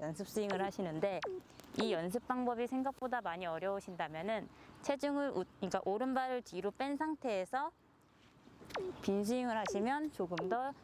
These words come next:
왼쪽 축을 잡는 게 쉬워집니다. 그래서 공을 칠 때도 왼쪽에 축을 두신 상태에서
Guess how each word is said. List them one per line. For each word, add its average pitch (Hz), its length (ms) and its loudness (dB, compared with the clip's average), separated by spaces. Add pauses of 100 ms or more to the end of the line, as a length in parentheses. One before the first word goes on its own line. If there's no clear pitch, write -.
왼쪽 180 380 -2
축을 262 220 2
잡는 175 320 -2
게 208 160 0
쉬워집니다. 165 720 0 (500)
그래서 185 320 2
공을 190 320 0
칠 285 200 0
때도 226 480 2 (1600)
왼쪽에 247 600 2
축을 277 340 0
두신 208 300 0
상태에서 233 800 0